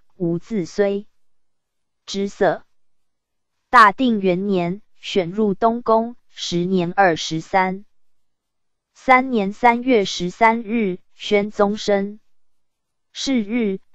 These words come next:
大雨震殿，后经济的急。寻卒。承安五年，赠御临昭华。宣宗即位，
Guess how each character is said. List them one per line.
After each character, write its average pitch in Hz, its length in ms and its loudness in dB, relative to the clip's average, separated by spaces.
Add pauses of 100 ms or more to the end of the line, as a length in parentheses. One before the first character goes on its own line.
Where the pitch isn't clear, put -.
(120)
大 202 220 6
雨 165 220 -6
震 214 300 0
殿， 185 360 0 (180)
后 196 280 2
经 226 280 -4
济 208 240 -4
的 165 160 -4
急。 156 440 -10 (1160)
寻 185 360 -4
卒。 - 360 -6 (920)
承 208 280 0
安 240 260 2
五 175 200 -4
年， 180 420 -2 (180)
赠 202 300 0
御 190 220 -2
临 165 280 -2
昭 190 260 4
华。 160 440 -2 (840)
宣 262 380 -2
宗 254 300 0
即 190 200 -4
位， 196 380 4